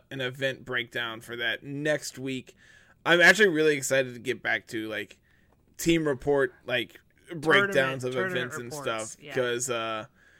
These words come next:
Speaker 1: we haven't done one in, um, two years. <laughs>
Speaker 2: I mean, we kinda got it for, like, the, the Players' Championship events and whatnot.
Speaker 1: Yeah, for sure. For sure.
Speaker 2: Um, but, like, they did all that work for us, and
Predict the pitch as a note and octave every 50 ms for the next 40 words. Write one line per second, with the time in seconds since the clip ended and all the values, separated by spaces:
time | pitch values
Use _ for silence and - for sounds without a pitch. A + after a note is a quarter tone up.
0 | _ _ _ _ _ - C3 C#3+ E3+ F3 F3 E3+ F3 F3+ F3 F3 D#3+ C#3+ C3 D3
1 | D3 D3+ D3 C#3+ C#3+ C#3 C3 C3 B2+ B2+ A#2+ A#2+ B2 - _ _ _ _ _ _
2 | - G#2 B2+ A#2+ B2 - - _ _ - - E3 D#3+ E3 E3+ D3+ B2+ C3 C3+ C#3+
3 | D#3+ F3 F#3 F#3+ F#3 - - F3 - - - A3+ - - - - G3 - - F4+
4 | - G3+ G#3 A3 B3 A#3 A3 G3+ G#3 G3+ - - - - F3+ F3 F3 F#3 G3 G3+
5 | G3+ F#3+ G3+ F#3 F#3 G3+ G3 G3 G3+ G3+ G#3+ G#3 F#3+ - _ _ - F3+ E3+ E3
6 | E3 E3 D#3+ D#3+ D#3+ D#3+ D#3+ D3 - - D3 C#3 - _ _ _ _ - D3+ C#3+
7 | C3+ C3+ _ _ D#3+ D3+ D3+ D#3 D#3 - - - D3+ C#3+ C#3+ - D#3 D#3 D3+ -
8 | - E3+ D#3+ - E3+ D#3+ E3 E3 E3+ E3+ - E3+ E3 E3+ E3 E3 D#3 B2 A2+ A2+
9 | - A2+ B2+ B2+ - - - - - - _ _ _ _ - D#3 D#3 D3 C#3+ C#3+
10 | C#3 C#3 C3+ C3 B2+ B2+ B2 A#2+ B2 A#2+ A2+ G#2+ _ _ _ _ _ _ _ _
11 | _ _ _ _ D#3 D3+ C#3 D3 C#3+ C#3 D3+ C#3 E3+ G3+ A#3+ G#3 A#3 G#3+ G3+ F3+
12 | E3+ E3 D3 C#3 D#3+ D3+ C#3 - - _ - F#3+ G3 F#3+ F3+ F3 E3+ E3 E3 -
13 | - - - F3 D3+ D3 C#3+ C#3 C3+ C3+ C3+